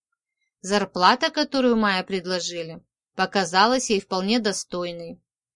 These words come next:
И две женщины, допив кофе, отправились в квартиру Анны Степановны, матери Ирины. Однокомнатная квартира была обставлена старой, давно вышедшей из моды,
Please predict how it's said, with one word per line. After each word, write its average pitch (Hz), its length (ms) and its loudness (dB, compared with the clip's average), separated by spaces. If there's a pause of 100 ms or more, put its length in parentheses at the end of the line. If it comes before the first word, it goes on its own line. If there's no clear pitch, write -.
(180)
И 254 140 2
две 262 200 4
женщины, 240 680 -2
допив 220 460 -2
кофе, 175 520 -4 (340)
отправились 196 760 2
в - 20 -18
квартиру 254 600 -2
Анны 208 260 4
Степановны, 175 920 -2
матери 233 540 0
Ирины. 170 640 -4 (840)
Однокомнатная 247 920 4
квартира 262 580 0
была 196 280 4
обставлена 254 640 2
старой, 262 640 2 (300)
давно 285 400 2
вышедшей 285 580 0
из 233 140 0
моды, 196 500 -2